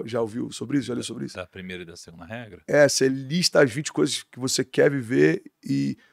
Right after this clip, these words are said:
Speaker 1: prioriza as primeiras cinco e esquece todas as outras, né? Ele fala sobre foco, sobre... Então, assim, você pega esse cara, quanto tempo esse cara tá performando, quanto tempo esse cara tá fazendo
Speaker 2: Sim.
Speaker 1: história?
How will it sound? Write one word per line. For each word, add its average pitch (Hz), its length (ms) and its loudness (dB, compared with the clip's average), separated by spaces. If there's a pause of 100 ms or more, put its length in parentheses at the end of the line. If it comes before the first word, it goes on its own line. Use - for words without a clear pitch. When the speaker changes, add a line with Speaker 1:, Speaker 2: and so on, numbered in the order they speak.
(200)
Speaker 1:
prioriza 143 340 4
as 147 80 -2
primeiras 143 340 0
cinco 151 220 -4
e - 20 -8
esquece 139 260 2
todas 147 200 -4
as 135 160 -2
outras, 120 300 -4
né? 113 60 -8
Ele 117 80 -10
fala 123 180 -2
sobre 117 240 -10
foco, 131 420 4
sobre... 120 320 -6 (340)
Então, - 120 0
assim, 151 260 2 (240)
você - 160 -4
pega 175 180 6
esse - 140 6
cara, 147 220 4
quanto 196 320 2
tempo 170 280 2
esse - 160 0
cara 147 220 4
tá 139 100 -4
performando, 131 720 -2
quanto 143 240 -6
tempo 143 240 -6
esse 143 120 -2
cara 135 180 2
tá 139 100 -2
fazendo 135 300 -4
Speaker 2:
Sim. 131 60 -8
Speaker 1:
história? 113 500 0